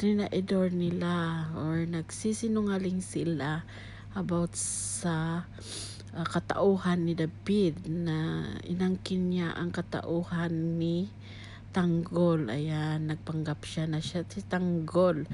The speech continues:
At ngayon kasi nagkita na nga sila ni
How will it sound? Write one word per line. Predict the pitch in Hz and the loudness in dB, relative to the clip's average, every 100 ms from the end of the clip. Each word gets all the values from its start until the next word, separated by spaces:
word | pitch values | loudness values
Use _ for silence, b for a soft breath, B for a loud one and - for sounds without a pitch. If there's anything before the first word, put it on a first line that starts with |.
| B B - | B B -6
At | 180 - | -4 0
ngayon | 180 180 185 185 | 2 4 4 2
kasi | 185 185 - | 0 -2 0
nagkita | 196 185 - 175 175 180 180 | 0 0 -2 -6 -2 -2 0
na | 175 | 2
nga | 175 170 175 - | 2 0 0 -2
sila | 180 175 165 170 | -2 0 0 0
ni | 165 165 | -2 -2